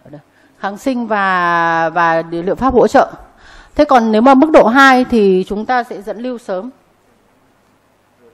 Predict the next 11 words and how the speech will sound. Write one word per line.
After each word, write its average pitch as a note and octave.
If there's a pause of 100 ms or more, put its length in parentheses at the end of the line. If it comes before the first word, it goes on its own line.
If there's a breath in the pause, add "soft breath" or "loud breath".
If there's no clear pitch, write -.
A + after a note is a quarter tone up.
(300)
Dẫn. - (2250 soft breath)
Ờ, G3
chúng A3+
ta C4+
sẽ B3
dẫn A#3+
lưu C4+
sớm A#3+
và, F3
và E3+
liệu E3+